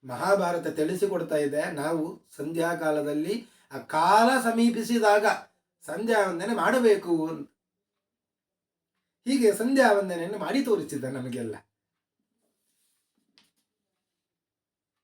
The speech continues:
ಕೃಷ್ಣ ಹೇಳಿದ, ಎಲ್ಲರೂ ಬಂದಿದ್ರು ಕುಶಸ್ಥಲದ ನಿವಾಸಿಗಳು, ಅವರಿಗೆಲ್ಲ ಹೇಳಿದ, "ನಾನು ಇಲ್ಲೇ ವಾಸ ಮಾಡ್ತೇನೆ" ಅಂತ. ಎಲ್ಲರಿಗೂ ಸಂತೋಷ ಆಯ್ತು, ಕೃಷ್ಣ ನಮ್ಮ ಜಾಗಕ್ಕೆ ಬಂದು ವಾಸ ಮಾಡ್ತಾ ಇದ್ದಾನೆ ಅಂತ.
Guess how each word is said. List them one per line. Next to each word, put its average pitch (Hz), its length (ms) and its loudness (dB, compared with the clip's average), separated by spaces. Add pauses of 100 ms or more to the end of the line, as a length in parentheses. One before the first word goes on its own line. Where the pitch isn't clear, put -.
(120)
ಕೃಷ್ಣ 156 340 -10
ಹೇಳಿದ, 156 540 -6 (800)
ಎಲ್ಲರೂ 180 480 0
ಬಂದಿದ್ರು 196 500 0
ಕುಶಸ್ಥಲದ 214 680 2
ನಿವಾಸಿಗಳು, 202 680 4
ಅವರಿಗೆಲ್ಲ 202 420 2
ಹೇಳಿದ, 202 260 2
"ನಾನು 208 280 6
ಇಲ್ಲೇ 285 220 6
ವಾಸ 240 240 4
ಮಾಡ್ತೇನೆ" 185 500 -2
ಅಂತ. 127 220 -12 (300)
ಎಲ್ಲರಿಗೂ 202 480 -2
ಸಂತೋಷ 208 380 0
ಆಯ್ತು, 160 340 -6 (540)
ಕೃಷ್ಣ 233 400 -2
ನಮ್ಮ 254 240 4 (400)
ಜಾಗಕ್ಕೆ 240 440 0
ಬಂದು 233 240 2
ವಾಸ 214 240 0
ಮಾಡ್ತಾ 202 280 -2
ಇದ್ದಾನೆ 165 380 -4
ಅಂತ. 135 260 -8